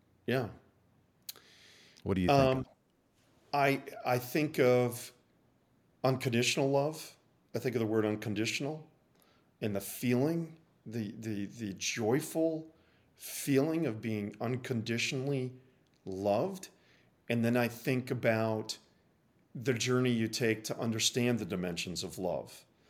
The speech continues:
Speaker 1: right? I think about my thirty-year relationship with my li-, my wife. You know, where we were, where we started is not where we're at right now.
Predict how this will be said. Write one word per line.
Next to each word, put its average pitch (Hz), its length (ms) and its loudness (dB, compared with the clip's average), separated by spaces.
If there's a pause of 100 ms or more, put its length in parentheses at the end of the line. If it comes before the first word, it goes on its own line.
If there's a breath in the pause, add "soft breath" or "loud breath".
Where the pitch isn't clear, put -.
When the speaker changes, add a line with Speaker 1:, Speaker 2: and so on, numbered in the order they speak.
(440)
Speaker 1:
right? 110 280 2 (180)
I 113 60 2
think 120 260 -2
about 107 360 0
my 107 160 0
thirty-year 107 360 -2
relationship 101 640 0
with 98 140 -4
my 98 140 -2
li-, 110 240 2 (100)
my 98 180 -2
wife. 110 400 2
You 127 60 0
know, 101 80 -2
where 110 220 0
we 117 200 0
were, 113 240 0
where 107 160 4
we 98 140 -2
started 113 480 2
is 104 220 0 (400 soft breath)
not 110 280 4
where 113 100 0
we're 101 220 0
at 110 200 2
right 107 200 0
now. 98 420 -2